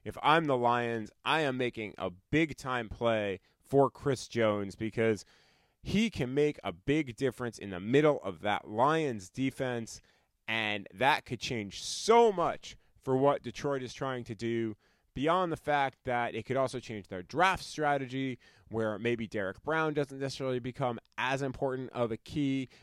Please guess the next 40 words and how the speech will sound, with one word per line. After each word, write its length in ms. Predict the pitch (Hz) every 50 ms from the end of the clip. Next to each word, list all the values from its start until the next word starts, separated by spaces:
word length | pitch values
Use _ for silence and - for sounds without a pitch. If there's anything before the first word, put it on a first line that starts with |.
| _ -
Maybe 280 | 117 120 117 123 101
a 80 | 107 104
Javon 340 | - 107 92 107 101 98 - -
Kinlaw 420 | - - 208 202 190 180 170 160 147
doesn't 220 | 147 143 139 139
become 280 | 135 135 - 147 123 -
as 240 | - 117 123 131 127
important 460 | 131 123 - - 131 104 117 120 113 - _ _ _ _
of 160 | - 123 123
a 60 | 117 107
key 380 | - - - 151 143 143 139
to 100 | - -
try 260 | - - - 117 113
to 120 | 104 - 80 - _ -
get, 300 | 143 147 143 143 135 -
depending 440 | - 120 - 123 117 113 107 107 104
on 160 | 101 98 87 - _ _ _ _ _ _ -
what 240 | 107 139 151 -
happens. 420 | - - 117 117 - - 120 110 104
And 120 | 107 101
again, 280 | 104 92 135 131 127 120
we'll 100 | 107 101
get 200 | 90 110 110 -
into 260 | 107 113 104 - 120
this 200 | 104 101 90 90
more 400 | 101 101 117 127 135 135 135 127
later 320 | 113 113 113 107 101 107 98
in 60 | 92
the 140 | 90 87 - -
episode. 640 | 113 143 - 139 - - 139 131 123 120 113 110 107 _ _ _ _ _ _ _ _ _ _ _ _ _ _ _ _ _ _ _ _ _ -
But 160 | 143 151 - -
I 140 | 123 143 165
kept 300 | - 202 185 151 - -
thinking 280 | 160 143 143 143 139
of 100 | 135 117
that 260 | 123 127 120 123 120
over 260 | 120 120 113 - 117 117
and 80 | 113
over 240 | 113 113 104 107 113
again 260 | 110 110 110 107 107